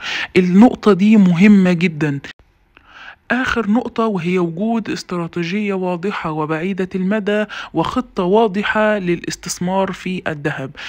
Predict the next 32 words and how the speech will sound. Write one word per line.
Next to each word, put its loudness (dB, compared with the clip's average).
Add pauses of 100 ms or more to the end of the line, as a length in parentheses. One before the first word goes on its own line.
(200)
تقدر 0
إن 0
أنت 0
تفكر -4
أنا -2
ليه 0
محتاج -2
الفلوس -4
دي -6
دلوقتي، -2
أنا -4
ليه -4
عايز -4
إن -4
أنا -4
أستثمر، -8
ليه -2
أنا 0
محتاج، -4 (340)
آه، -2
مبلغ 2 (200)
كام 2
علشان -2
أقدر، -2 (300)
آه، 0
أستثمر 0
في -6
الذهب. -4 (280)
وبع-، 0
وعلى 0
أساس 0
هذه 0